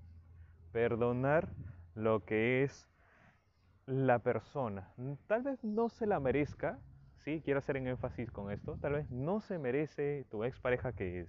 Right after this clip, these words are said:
sea perdonado o perdonada, pero háganlo por ustedes. Háganlo por ustedes porque quieren liberarse de ese rencor, quieren liberarse de ese resentimiento. Entonces, todo esto les va a ayudar, primero,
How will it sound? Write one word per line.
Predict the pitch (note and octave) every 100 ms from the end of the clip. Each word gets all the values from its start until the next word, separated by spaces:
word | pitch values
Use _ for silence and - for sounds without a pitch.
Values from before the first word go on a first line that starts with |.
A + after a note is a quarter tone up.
| -
sea | A#2+
perdonado | A#2 A2+ F#2+ F2+ G#2 A2+
o | G2+
perdonada, | G#2 F#2+ F#2 G2+ D3 - - - - -
pero | F#3 A3+
háganlo | B3+ A#3+ G#3
por | F3+ C#3+
ustedes. | C3+ - G#2 F2 - - - - - -
Háganlo | G3+ A3+ G#3+
por | E3+
ustedes | D3 - G3 G3+
porque | E3+ C#3+ C#3
quieren | F3 F#3 G3 D#3
liberarse | B2 B2+ F3 G3+ - A3 A3+
de | F3 A#2+ B2+
ese | C#3 D#3
rencor, | B2 B2 G#2 G#2 E2+ - _ - - _ -
quieren | E3+ F3 F3
liberarse | D#3 C3 B2+ E3 G3 - G#3
de | D#3+ B2+
ese | - C#3
resentimiento. | B2 - A#2 G#2 F#2+ F#2 - - - - - - -
Entonces, | A#2 A2+ D3 D#3+ D3+ -
todo | G3 G#3+ G3
esto | F#3+ G3
les | E3 B2+
va | C3
a | D3
ayudar, | C#3+ C#3 C#3 E3 - - _ -
primero, | B2+ D3 G#3 F#3+ G3+